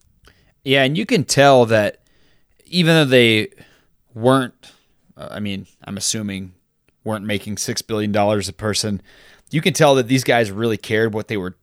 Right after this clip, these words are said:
putting on the page. And, you know, like, th-, my opinion of this movie from when I was young, it really wasn't the same as it is now. You know, before going back and watching this film with my Contentology glasses on, which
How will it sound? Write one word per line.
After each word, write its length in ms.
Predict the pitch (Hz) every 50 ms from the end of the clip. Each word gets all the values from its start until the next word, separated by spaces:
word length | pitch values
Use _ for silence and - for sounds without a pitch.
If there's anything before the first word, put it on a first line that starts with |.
| _ -
putting 280 | - - 117 113 104
on 120 | 104 95 87
the 60 | 85
page. 580 | - - 107 104 107 98 90 76 - - - _ _ _ _ _ _ _ _ _ _ _ -
And, 340 | 127 117 107 104 101 98 - _ _ _ _ _ _ _ _ _ _ _ _ _ -
you 80 | - 165
know, 60 | 165
like, 180 | 156 143 135 -
th-, 120 | - - - _ _ _ _ _ _ _ _ _ _ _ -
my 180 | 127 143 160
opinion 520 | 156 123 - - - - 196 208 202 175 139
of 100 | 123 113
this 180 | 110 104 -
movie 520 | 117 113 123 151 170 135 113 107 107 107 - _ _ _ _ _ _ _ _
from 140 | - - 120
when 100 | 127 131
I 60 | 127
was 220 | 117 110 104 - -
young, 380 | 117 131 143 135 120 113 104 - _ _ _ _ _ _ _ _ _ _ _ _ _ _ -
it 80 | 147 139
really 220 | 147 202 233 262
wasn't 340 | 190 170 165 - 180 139 117
the 80 | 120
same 540 | - - - - 113 131 139 117 95 92 92 -
as 160 | - 113 107
it 80 | 113
is 160 | 104 101 95 101
now. 400 | 104 110 113 101 82 73 104 _ _ _ _ _ _ _ _ _
You 80 | - 123
know, 60 | 131
before 320 | 127 127 - - 175 190 175
going 280 | 139 151 151 143 131
back 260 | 107 120 120 127 -
and 140 | - 110 107
watching 360 | 110 110 110 - - 131 123
this 160 | 117 110 - -
film 300 | - 117 117 117 123 127
with 120 | 120 107
my 220 | - 95 95 104 - -
Contentology 960 | - 135 131 120 113 - 139 123 117 - - 120 113 117 123 123 120 127 120
glasses 460 | - 123 131 135 127 - 131 127 131
on, 320 | 139 131 135 139 139 139
which 380 | 127 120 113 110 - - -